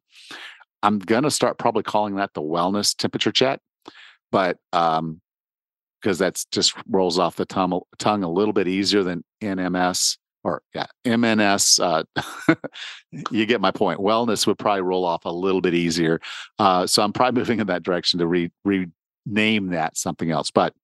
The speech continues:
those are the three core inputs that I wanna talk about today, okay?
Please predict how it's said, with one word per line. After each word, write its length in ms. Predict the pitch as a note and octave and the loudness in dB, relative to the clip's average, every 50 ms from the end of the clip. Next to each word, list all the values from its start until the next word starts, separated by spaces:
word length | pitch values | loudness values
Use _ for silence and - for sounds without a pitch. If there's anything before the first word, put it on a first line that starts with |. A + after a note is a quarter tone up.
| _ _ _ _ _ _ _ _ _ _ | _ _ _ _ _ _ _ _ _ _
those 280 | A#2+ B2 E3+ F#3 D#3 | 2 2 4 2 2
are 60 | F3+ D#3 | 0 2
the 140 | A#2+ A2+ | 0 0
three 300 | G2+ - - A#2 A#2+ A#2 | -2 0 -2 0 0 0
core 420 | - - - - B2 B2 B2 A#2+ - | -2 -4 0 2 2 2 2 0 0
inputs 560 | A2 G2+ G2+ - - - F#2 F2 - - - | -2 -4 -4 -2 -2 -2 -2 0 -2 -6 -6
that 120 | - F#2 | -4 -4
I 40 | F2+ | -2
wanna 180 | F2 F2 E2+ E2+ | -2 -2 -4 -6
talk 260 | - - F2 D#2+ - | -2 0 0 0 -2
about 240 | _ E2 D#2 D2+ - | _ -8 -8 -6 -6
today, 360 | - - F2 D#2 D2 D2 - _ - - - - - - - _ _ | -6 -6 -6 -6 -8 -8 -12 _ -20 -20 -20 -20 -20 -20 -20 _ _
okay? 400 | - F2 - - F#2 F2+ F2 F2+ | -10 -6 -2 -2 0 0 -2 -4